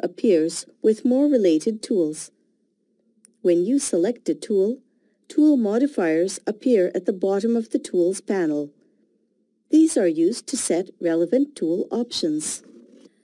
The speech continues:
The Tools panel is divided into four areas. Tools area that contains selection,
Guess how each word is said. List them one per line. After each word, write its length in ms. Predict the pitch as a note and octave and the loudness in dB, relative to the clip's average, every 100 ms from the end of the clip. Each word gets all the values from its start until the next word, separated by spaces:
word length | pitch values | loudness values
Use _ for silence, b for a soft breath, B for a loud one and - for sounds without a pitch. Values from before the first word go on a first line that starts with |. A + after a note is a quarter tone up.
| b b _ | b b _
The 80 | B3+ | -4
Tools 460 | - - D#4 G#4+ - | -2 2 2 2 0
panel 440 | F#3+ E3+ E3 G#3+ - - | -2 0 0 -2 -4 -2
is 160 | B3 | 0
divided 560 | A#3 A3+ G3+ F3+ A3+ A#3 | 2 0 2 2 0 0
into 240 | A3+ B3+ | 0 0
four 360 | A#3+ F#3 F3+ - | -2 2 2 2
areas. 680 | B3 C4 A3 D#3+ D3+ - - _ _ _ _ _ _ _ - | 2 4 4 2 0 -8 -16 _ _ _ _ _ _ _ -2
Tools 400 | D4 C#4+ C#4+ - | 2 4 2 0
area 460 | - F3+ D#3+ E3+ C#4 - _ _ - | 0 2 2 2 -2 -6 _ _ -6
that 140 | F#3+ | -4
contains 560 | - F3+ E3+ E3 D#3+ D#3+ | -2 -2 0 0 0 -4
selection, 760 | - F#3 D#3+ D#3 - G3 C4+ | -2 0 0 -2 -4 -2 0